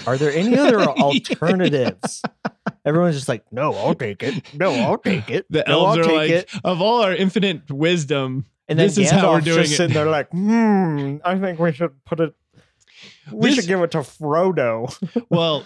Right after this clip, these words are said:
Speaker 2: you didn't see this, but behind the scenes, they were playing God mode. <laughs> It was the much more difficult version of this.
Speaker 1: Oh, okay.
Speaker 2: They, if they were gonna play beginner or intermediate, it could have been the Eagle.
Speaker 1: Okay.
Speaker 2: <laughs> I
Speaker 1: But
Speaker 2: don't know.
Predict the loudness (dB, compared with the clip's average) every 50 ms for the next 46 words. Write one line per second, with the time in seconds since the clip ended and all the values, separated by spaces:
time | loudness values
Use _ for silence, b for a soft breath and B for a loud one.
0 | -8 _ 0 0 2 2 0 -2 -2 0 0 0 0 0 -2 -2 -2 -4 -2 -2
1 | -2 -2 -2 -4 -4 -8 -6 -4 -4 -4 -2 -4 -6 -6 -6 -6 -6 -6 -6 -6
2 | -6 -4 -6 -8 -8 -6 -6 -6 -8 -10 -14 -14 -14 -12 -12 -14 -16 -18 _ _
3 | _ _ _ -20 -20 -20 _ _ _ _ _ _ -2 0 0 2 0 2 2 2
4 | 2 0 0 0 0 0 0 -2 -2 -2 -2 -2 -4 -4 -6 -6 -6 -4 -4 -2
5 | -4 -4 -4 -4 -2 -2 0 0 2 4 4 4 2 0 -2 -4 -4 -4 -4 -2
6 | -2 -2 -2 -4 -4 -6 -6 -6 -4 -2 0 0 0 0 0 -2 -2 0 0 2
7 | 2 0 0 0 0 0 0 0 0 -2 -2 -4 -4 -2 -2 0 -2 -2 -2 -2
8 | -4 -6 -8 -14 -14 -14 -18 _ _ -6 -4 -2 -2 0 0 2 2 2 0 0
9 | -2 -2 -2 -2 -4 -4 -6 -6 -6 -6 -8 -8 -8 -8 -10 -10 -10 -12 _ _
10 | B -20 -20 B B B B B B B _ _ _ _ _ _ _ _ -8 -8
11 | -8 -8 -8 -6 -6 -8 -10 -14 _ _ _ _ _ _ _ -4 -4 -4 -4 -2
12 | _ -4 -4 -4 -6 -2 -2 0 0 0 -2 -2 -2 -2 -2 -4 -4 -6 -6